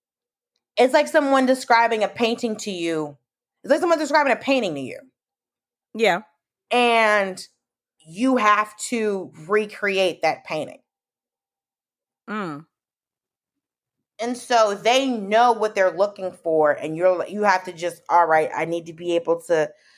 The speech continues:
Speaker 1: understand this picture that they want."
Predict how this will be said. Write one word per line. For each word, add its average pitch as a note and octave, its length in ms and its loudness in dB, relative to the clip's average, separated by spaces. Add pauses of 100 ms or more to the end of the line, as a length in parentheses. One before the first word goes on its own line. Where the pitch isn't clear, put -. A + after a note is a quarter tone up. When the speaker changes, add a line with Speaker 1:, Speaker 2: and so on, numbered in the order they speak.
(360)
Speaker 1:
understand G3 680 0
this E3 140 -12
picture G3 440 -6
that D3+ 220 -8
they A#2 180 -6
want." A#2 220 -16